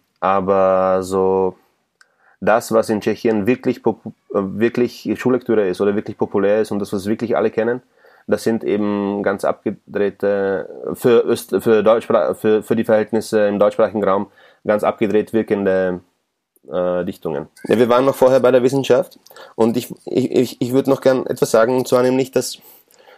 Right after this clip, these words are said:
ich finde, dass natürlich an der Übersetzung selber oder am Text selber soll man natürlich nicht merken,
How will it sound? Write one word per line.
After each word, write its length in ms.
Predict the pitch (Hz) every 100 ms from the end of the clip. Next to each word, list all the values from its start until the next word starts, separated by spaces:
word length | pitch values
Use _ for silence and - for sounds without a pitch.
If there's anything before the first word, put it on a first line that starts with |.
| _
ich 160 | 117
finde, 520 | - 120 120 143 147 -
dass 240 | 110 110 127
natürlich 520 | 117 127 131 131 -
an 220 | 120 131
der 140 | 127
Übersetzung 460 | 117 120 120 123 131
selber 320 | 117 139 127
oder 200 | 101 101
am 140 | - 113
Text 300 | - - -
selber 460 | 120 123 110 135 _ _ _ _ _ _ _ _
soll 160 | 113
man 120 | 117
natürlich 340 | 120 117 123 120
nicht 220 | 123 -
merken, 460 | 87 87 - 87